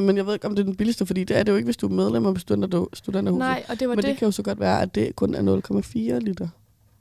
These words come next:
Speaker 2: Altså, det var jo også det. Jeg havde jo flere, øh, overvejelser i gang efterfølgende. Fordi et, studenterhuset, det er jo kun billigt, hvis du har købt det der medlemskab. Hvad koster en øl? Så er det sådan noget femogtyve kroner.
Speaker 1: Er det ikke det, du får den for?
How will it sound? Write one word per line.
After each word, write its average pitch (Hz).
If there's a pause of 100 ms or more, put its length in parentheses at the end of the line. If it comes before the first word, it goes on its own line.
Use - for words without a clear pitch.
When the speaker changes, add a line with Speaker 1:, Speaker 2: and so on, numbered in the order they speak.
(340)
Speaker 2:
Altså, 233
det 262
var 269
jo 254
også 247
det. 254
Jeg 254
havde 254
jo 220
flere, 254
øh, 202
overvejelser 208
i 190
gang 202
efterfølgende. 214 (260)
Fordi 214
et, 277
studenterhuset, 214 (400)
det -
er 220
jo 214
kun 247
billigt, 233
hvis 208
du 220
har 202
købt -
det 233
der 185
medlemskab. 190 (640)
Hvad 233
koster 254
en 208
øl? 233
Så 233
er 208
det 226
sådan -
noget 233
femogtyve 240
kroner. 240 (1500)
Speaker 1:
Er 214
det 208
ikke 208
det, 208
du 202
får 202
den 190
for? 196